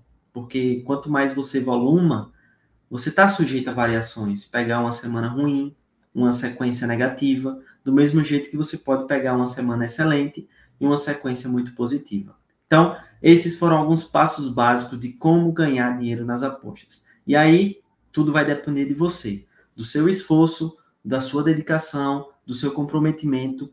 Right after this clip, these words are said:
e, principalmente, não existe fórmula mágica. Cada um tem seu perfil de apostador, sua forma de enfrentar o mercado.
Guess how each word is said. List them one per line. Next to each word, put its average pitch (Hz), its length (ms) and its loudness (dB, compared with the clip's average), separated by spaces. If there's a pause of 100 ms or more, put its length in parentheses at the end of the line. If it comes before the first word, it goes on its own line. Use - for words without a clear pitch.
(160)
e, 165 80 -2
principalmente, 170 760 0
não 156 100 4
existe 160 300 0
fórmula 156 340 -2
mágica. 101 380 -6 (300)
Cada 143 420 0
um 147 100 -2
tem 147 160 -4
seu 156 220 -4
perfil 160 420 0
de 143 120 2
apostador, 131 640 -4 (260)
sua 160 260 2
forma 185 400 4
de 175 100 0
enfrentar 180 640 0
o 165 80 2
mercado. 113 560 -2